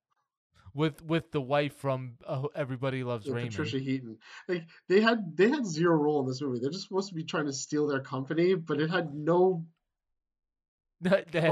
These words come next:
Speaker 2: vital
Speaker 1: bearing on the
Speaker 2: factor
Speaker 1: rest
Speaker 2: to the
Speaker 1: of the
Speaker 2: rest of the
Speaker 1: movie. It
Speaker 2: movie.
Speaker 1: was a subplot. It was the worst subplot of all time.
Speaker 2: <laughs>
Speaker 1: They were like, they were the nineties yuppies who drive Beamers, and they, then one, at one point they're asked,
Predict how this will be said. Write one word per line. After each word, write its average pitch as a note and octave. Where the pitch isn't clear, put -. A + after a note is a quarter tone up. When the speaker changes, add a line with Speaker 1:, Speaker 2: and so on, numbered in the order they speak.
Speaker 2:
vital F3
Speaker 1:
bearing D#3+
on C#3+
the C#3+
Speaker 2:
factor -
Speaker 1:
rest C#3+
Speaker 2:
to -
the D3
Speaker 1:
of C#3+
the C#3
Speaker 2:
rest C#3
of C#3
the C#3+
Speaker 1:
movie. C3+
It B2
Speaker 2:
movie. D3+
Speaker 1:
was D#3+
a E3+
subplot. B2+
It D3+
was D3+
the F3+
worst D#3+
subplot A#2+
of B2
all A#2+
time. A2+
Speaker 2:
<laughs> -
Speaker 1:
They E3
were F3
like, F#3
they F#3
were G3+
the G3
nineties E3
yuppies D3+
who D#3
drive C3+
Beamers, C#3
and C#3+
they, C#3+
then D3+
one, D3+
at D3
one D3
point D3
they're C#3
asked, C#3